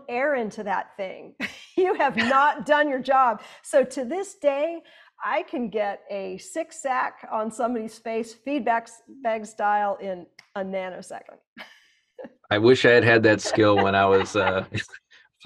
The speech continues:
Speaker 2: flying a guy with a camera to take pictures of a bean plant in Iowa one time. Boy, I
Speaker 1: <laughs>
Speaker 2: caught me off guard. I should have pre-flighted my six sack. So <laughs>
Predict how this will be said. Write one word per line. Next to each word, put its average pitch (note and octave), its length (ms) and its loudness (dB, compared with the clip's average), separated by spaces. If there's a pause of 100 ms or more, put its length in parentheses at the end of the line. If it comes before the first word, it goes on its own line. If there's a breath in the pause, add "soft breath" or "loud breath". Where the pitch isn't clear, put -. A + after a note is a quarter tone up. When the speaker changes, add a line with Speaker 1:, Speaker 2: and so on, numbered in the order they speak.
Speaker 2:
flying A2+ 220 4
a G#2 60 2
guy G#2+ 220 4
with G#2+ 180 4
a F#2+ 40 0
camera G2+ 400 0
to F2+ 100 -2
take F#2+ 260 -2
pictures G2 300 0
of F#2 100 2
a F#2 80 0
bean G2 280 2
plant F2+ 340 -4
in F2+ 100 -2
Iowa F2 380 -2
one E2+ 220 -8
time. F2 360 -4
Boy, F2 380 0 (260 loud breath)
I F4 180 -2
Speaker 1:
<laughs> - 160 -20
Speaker 2:
caught B2+ 240 2
me A#2+ 120 4
off A#2 180 2
guard. G#2+ 240 4
I G2 60 4
should G#2+ 200 4
have G2 140 0
pre-flighted G2+ 540 2
my F2+ 120 -6
six F#2 300 -2
sack. - 340 -2
So - 140 -8
<laughs> - 420 2